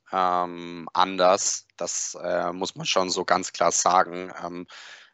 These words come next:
wie gesagt, es ist teilweise so, dass es wirklich gar nichts mit meinem Studium zu tun hat. Ähm, klar, ich bin in der, in der Bike-Branche, in der Sportbranche, ähm, unterwegs. Ähm, aber das geht,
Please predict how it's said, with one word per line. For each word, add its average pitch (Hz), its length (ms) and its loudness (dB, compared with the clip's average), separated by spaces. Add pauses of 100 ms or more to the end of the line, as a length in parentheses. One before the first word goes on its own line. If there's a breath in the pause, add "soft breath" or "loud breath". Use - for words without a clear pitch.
wie 107 140 2
gesagt, 107 460 4
es 98 120 -4
ist 104 160 -6
teilweise 98 880 2
so, 98 300 -6
dass 95 180 -4
es - 160 0
wirklich - 520 -6
gar 95 200 6
nichts 104 200 -8
mit 98 80 -14
meinem 90 180 -4
Studium 104 400 -8
zu - 140 -6
tun 113 320 -6
hat. 110 400 4
Ähm, 92 300 -4
klar, 107 260 6
ich - 100 -4
bin 98 120 -10
in 95 180 -8
der, 90 380 2
in 87 120 -8
der 90 520 -2
Bike-Branche, 98 580 2
in 90 40 -4
der 90 80 -2
Sportbranche, - 880 -4 (200)
ähm, 87 160 -8
unterwegs. - 760 -2 (920 loud breath)
Ähm, 87 380 2
aber 90 240 6
das 90 180 4
geht, - 380 -4